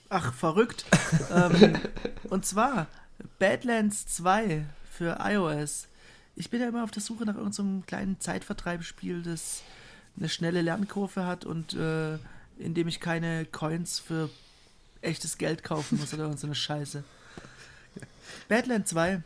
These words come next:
Speaker 1: ist super, äh, gibt's grad für neunundneunzig Cent, genau meine, äh, Vorstellung von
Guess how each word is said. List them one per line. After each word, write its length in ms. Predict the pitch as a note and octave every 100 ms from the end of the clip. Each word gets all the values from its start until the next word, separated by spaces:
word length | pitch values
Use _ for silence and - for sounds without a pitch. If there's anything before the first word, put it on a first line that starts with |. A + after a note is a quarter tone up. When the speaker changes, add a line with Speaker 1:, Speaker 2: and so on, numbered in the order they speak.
| -
Speaker 1:
ist 140 | - -
super, 460 | G#3 F#3 D#3+ E3
äh, 20 | D#3+
gibt's 240 | F#3+ -
grad 160 | F#3 F3
für 140 | E3+
neunundneunzig 720 | E3 F#3 C4+ B3 G3+ G3 G#3 -
Cent, 300 | F3+ G3 -
genau 400 | E3+ E3+ - A3
meine, 560 | G#3 G3 - - -
äh, 600 | - E3 E3 E3 - -
Vorstellung 580 | - - - G3+ F#3 F#3
von 760 | F3 F3 E3+ E3+ E3 E3 E3